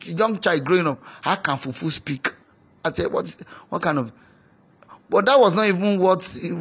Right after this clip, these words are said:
where, where I'm going. The man that wanted to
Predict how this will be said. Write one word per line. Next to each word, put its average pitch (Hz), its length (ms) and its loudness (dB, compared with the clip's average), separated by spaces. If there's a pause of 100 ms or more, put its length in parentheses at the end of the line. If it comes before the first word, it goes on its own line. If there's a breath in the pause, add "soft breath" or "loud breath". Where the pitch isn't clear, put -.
(180)
where, 196 240 6
where 170 480 2
I'm 156 140 2
going. 160 280 6 (2500 soft breath)
The 220 180 4
man 277 300 6
that 208 160 4
wanted 247 380 4
to 170 160 2